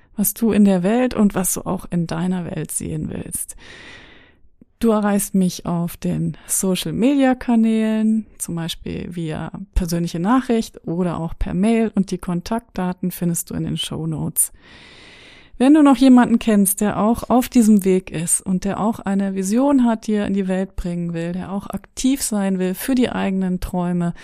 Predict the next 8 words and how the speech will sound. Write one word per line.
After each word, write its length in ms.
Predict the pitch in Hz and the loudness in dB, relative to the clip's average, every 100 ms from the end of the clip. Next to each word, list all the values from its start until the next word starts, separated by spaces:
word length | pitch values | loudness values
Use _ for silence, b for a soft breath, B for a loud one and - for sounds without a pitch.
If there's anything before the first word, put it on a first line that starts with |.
| B B B | B B B
und 320 | 202 180 - | -2 -2 -2
Wünsche, 600 | 180 180 180 - 180 185 - - | 0 0 0 -4 -6 -6 -10 -8
dann 440 | 185 180 180 185 - | -4 -2 -4 -6 -6
teile 360 | 214 233 254 | -2 0 2
den 180 | 233 214 | 2 2
Podcast 560 | 220 208 - 202 196 - | -2 -4 -6 -6 -4 -6
ganz 300 | 175 175 - | -6 -6 -6
gerne. 420 | 170 170 175 | -6 -4 -4